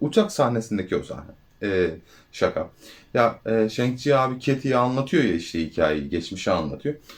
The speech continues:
O sırada hostes gelip sebze mi et mi diye soruyor ya. "Hay sizin yaptığınız şakaya." diye tüküresim geldi yani. Arkadaş ya güzel güzel gidiyor. Ulan merak etmişim o hikayeyi. Ya devam ettir. Et,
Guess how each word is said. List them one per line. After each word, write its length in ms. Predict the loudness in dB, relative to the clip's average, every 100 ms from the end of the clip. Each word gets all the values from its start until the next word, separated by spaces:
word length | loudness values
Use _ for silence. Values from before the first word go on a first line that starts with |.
| -20 -20 2
O 160 | 4 4
sırada 320 | 2 0 2
hostes 560 | 4 2 4 0 0
gelip 320 | 0 0 -2 -10
sebze 480 | 0 0 2 0
mi 180 | 0 0 2
et 220 | 2 0
mi 140 | 0
diye 160 | 2 0
soruyor 440 | 4 6 6 4
ya. 120 | 0 -16 -20 _ -20 -20 -20 -20 _ _
"Hay 260 | 2 4 6
sizin 500 | 2 -4 0 2 4
yaptığınız 500 | 2 4 2 2 -2
şakaya." 500 | -4 2 4 4 2
diye 180 | 0
tüküresim 580 | -2 -6 0 0 2 2
geldi 280 | 2 0 -4
yani. 280 | -12 -12 -16 -20 _
Arkadaş 500 | 0 2 2 2 0 -4 -8
ya 220 | 0 0 0 -6
güzel 320 | -4 2 4 4
güzel 340 | 2 2 2
gidiyor. 240 | 0 0
Ulan 260 | 2 2 2
merak 360 | 2 4 4 2
etmişim 400 | -2 -2 0 0
o 100 | 0
hikayeyi. 480 | 2 2 2 -2 -14 -20 -20 -4
Ya 180 | -4 2
devam 340 | 4 4 2 0
ettir. 220 | -4 -16 -18 -10 -2
Et, 240 | -2